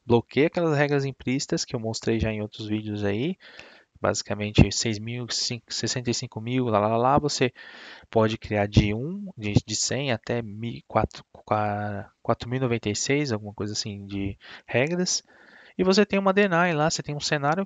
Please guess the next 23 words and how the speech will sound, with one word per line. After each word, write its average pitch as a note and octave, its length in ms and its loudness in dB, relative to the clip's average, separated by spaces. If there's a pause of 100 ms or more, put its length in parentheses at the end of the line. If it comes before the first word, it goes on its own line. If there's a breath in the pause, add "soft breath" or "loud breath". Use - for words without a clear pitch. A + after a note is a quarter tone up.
onde C#3+ 80 -6
você C3+ 240 4
bloqueia C#3+ 480 0
tudo, G3 320 -2
por D#3 200 0
quê? F2+ 320 -4 (280 soft breath)
Porque A#2 640 0 (460 loud breath)
você C#3 240 2
sabe D#3+ 360 4
que - 140 -2
uma C3 180 2
máquina A#2 540 -2 (140)
fazendo A#2 360 0
parte A#2 380 -2
do G#2+ 100 -8
mesmo B2+ 380 -4
segmento A2+ 720 -6
da G2+ 100 -2
subnet, A2+ 800 4
elas B2 280 0
se - 120 2
falam, E3 420 0 (400)
né? D3 200 -2